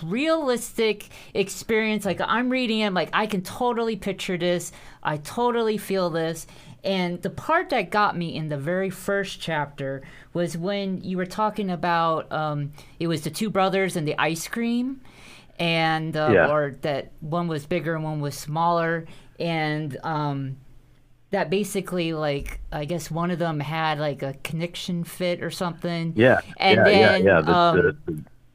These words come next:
Speaker 1: yeah, and then somebody, I don't know who it was, but brought out some type of a rainbow hat, and it just
Speaker 2: Oh, yeah.
Speaker 1: calmed
Speaker 2: No, no,
Speaker 1: him.
Speaker 2: the fa-, his father, right. His father, Mike, has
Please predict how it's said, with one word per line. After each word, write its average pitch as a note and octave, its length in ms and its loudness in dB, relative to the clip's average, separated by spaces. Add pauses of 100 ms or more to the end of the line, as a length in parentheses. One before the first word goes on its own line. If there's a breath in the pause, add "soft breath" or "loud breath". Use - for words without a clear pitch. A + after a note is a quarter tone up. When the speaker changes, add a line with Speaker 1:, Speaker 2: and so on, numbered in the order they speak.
(480)
Speaker 1:
yeah, F#3 360 6
and F3+ 160 2
then G3+ 260 2
somebody, A3 600 0
I - 80 -4
don't G3+ 120 -4
know G3 180 -2
who G3+ 240 -4
it F#3+ 80 -4
was, E3+ 260 -2
but D#3 240 -4 (300 loud breath)
brought F#3+ 340 4
out F3+ 360 2
some F#3+ 180 -4
type F#3 260 -4
of D3 140 -2
a D3+ 80 0
rainbow F3 480 0
hat, C#3+ 420 -2
and C#3+ 140 -4
it D3 160 -6
just D3 180 -2
Speaker 2:
Oh, F3 60 10
yeah. F#3 260 8
Speaker 1:
calmed F3+ 340 2
Speaker 2:
No, F3 120 10
no, D#3+ 160 10
Speaker 1:
him. A2 60 4
Speaker 2:
the G2 60 4
fa-, E3+ 360 6
his G#2+ 160 6
father, G3+ 460 6
right. B2+ 260 8
His F#2 80 0 (100)
father, C#3 520 8 (320 loud breath)
Mike, C3 560 6 (420 soft breath)
has A#2 120 6